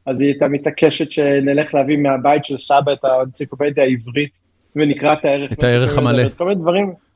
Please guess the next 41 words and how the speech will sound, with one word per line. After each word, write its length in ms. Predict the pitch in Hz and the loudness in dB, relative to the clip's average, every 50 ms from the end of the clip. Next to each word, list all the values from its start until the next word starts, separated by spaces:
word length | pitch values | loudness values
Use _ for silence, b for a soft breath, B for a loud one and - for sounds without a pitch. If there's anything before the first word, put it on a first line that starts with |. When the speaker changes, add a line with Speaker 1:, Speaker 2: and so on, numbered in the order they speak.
| _ _ _ _ - | _ _ _ _ -2
Speaker 1:
את 60 | - | 2
הערך 220 | 160 165 165 165 175 | 2 2 2 2 -2
המלא, 200 | 160 147 139 139 | -2 0 0 0
דברים 320 | 127 120 139 151 185 202 | 0 0 -2 -2 -2 -2
שהם 160 | - 226 226 | -2 -2 0
היו 120 | 214 240 226 | 0 -2 -2
קצת 240 | - - 220 - | -2 -4 -4 -4
סבל 360 | - - 240 269 269 277 247 147 | 0 0 0 2 2 0 0 0
בתור 320 | 131 139 - 151 139 135 | 0 0 0 -2 0 2
ילד, 260 | 135 131 135 135 127 131 | 2 4 2 2 2 0
אבל, 300 | 123 117 131 131 131 131 | 0 0 0 2 2 2
אבל 280 | 127 - 135 127 135 | 2 0 -2 -4 -2
זה 120 | 131 170 165 | -2 -2 0
כן 240 | - - 202 202 | 2 2 2 2
מס-, 300 | 220 214 - - - 175 156 156 - 147 | 2 -4 -6 -8 -12 -10 -10 -8 -6 -8
הסליל 440 | 139 - - - 165 175 190 196 | -10 -10 -10 -2 2 2 2 2
אותי 280 | 202 - _ - 160 151 | 0 -2 _ -2 0 0
ל-, 380 | 143 135 131 131 127 127 127 123 - _ _ _ _ _ _ _ _ _ _ _ _ - | 2 2 2 2 2 0 0 -2 -4 _ _ _ _ _ _ _ _ _ _ _ _ -4
ל-, 760 | 131 131 131 131 131 127 127 127 123 123 123 123 - 131 131 | 0 2 2 2 2 2 2 2 2 2 0 0 -2 -4 -2
ללקחת 500 | 131 131 131 123 - 160 160 160 196 165 | 0 0 -2 0 0 -2 0 2 0 0
דברים 300 | 127 131 139 156 160 151 | 0 0 0 0 2 2
מאוד 200 | 143 143 151 156 | 2 2 2 2
מאוד 160 | 170 160 135 | 0 -2 0
ברצינות, 640 | 117 135 131 127 - - 131 131 147 156 143 - 147 | 0 -2 -2 -2 -2 -2 -2 0 0 -2 -4 -2 -2
ולעשות 440 | 135 123 120 120 - 151 156 151 175 | 0 0 -2 0 0 0 0 0 -2
את 160 | 170 - 156 | -4 -2 0
ה-, 460 | 143 131 127 127 123 123 123 120 120 120 _ _ _ _ _ _ _ - | 0 2 2 2 0 0 -2 -2 -4 -6 _ _ _ _ _ _ _ -4
ללכת 440 | 143 147 160 190 202 196 247 240 - | -2 0 2 2 0 0 -6 -8 -4
כאילו 440 | - 214 202 185 180 170 165 170 | -2 -2 0 0 2 2 2 2
all 40 | 175 | 2
the 40 | 165 | 2
way, 520 | 170 160 151 156 143 135 127 123 123 120 113 | 0 0 2 2 2 0 0 -2 -4 -8 -10
כאילו 280 | - - 131 127 131 131 | -10 -8 -4 0 0 0
אני, 220 | 135 139 135 127 | 2 2 0 0
אני 180 | 131 135 143 143 143 | 0 -2 -2 -2 0
לא, 320 | 156 165 180 185 180 160 | 0 0 2 2 2 0
אני 120 | 151 151 147 | -2 -2 -4
לא 220 | 147 151 165 180 185 | -2 0 2 2 2
עושה 240 | 180 - - 175 | 0 -2 -4 -4
דברים 440 | 160 139 127 127 139 123 139 147 139 | -4 -4 -4 -4 -4 -4 -4 -8 -8
חפלפ, 520 | - - 135 - _ - 135 135 147 196 | -6 -8 -8 -8 _ -2 0 2 2 2